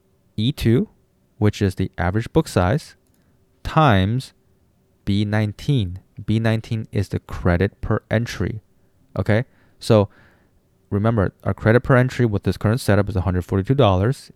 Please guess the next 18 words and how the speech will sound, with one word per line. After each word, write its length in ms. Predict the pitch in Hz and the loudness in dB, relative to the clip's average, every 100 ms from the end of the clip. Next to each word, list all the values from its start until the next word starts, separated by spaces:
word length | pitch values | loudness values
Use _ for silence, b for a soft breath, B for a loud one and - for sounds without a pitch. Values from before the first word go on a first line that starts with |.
| - | -4
And 100 | 95 | -4
if 100 | 92 | -2
we 80 | |
have 220 | 92 95 92 | -2 0 -2
an 120 | 90 - | -4 -6
average 680 | 87 90 104 117 123 123 - b b | -2 -2 2 2 0 -4 -20 b b
book 200 | 110 110 | 0 0
size 340 | - 98 95 95 | 0 0 0 -2
of 140 | 82 - | -6 -6
eighteen 420 | 101 - 107 107 | -8 -6 -8 -6
point 280 | - 101 107 | -4 -2 0
nine, 400 | 147 101 107 147 b b b b b | 2 2 0 -4 b b b b b
we 140 | 107 107 | -4 -2
have 240 | 113 95 - _ _ - | 0 -2 -6 _ _ -6
two 200 | - 156 | 0 0
thousand 600 | - 131 123 127 120 117 | 2 2 4 2 -2 -8
six 320 | - - 151 - | -12 -2 -2 -2
hundred 300 | 135 131 | -4 -4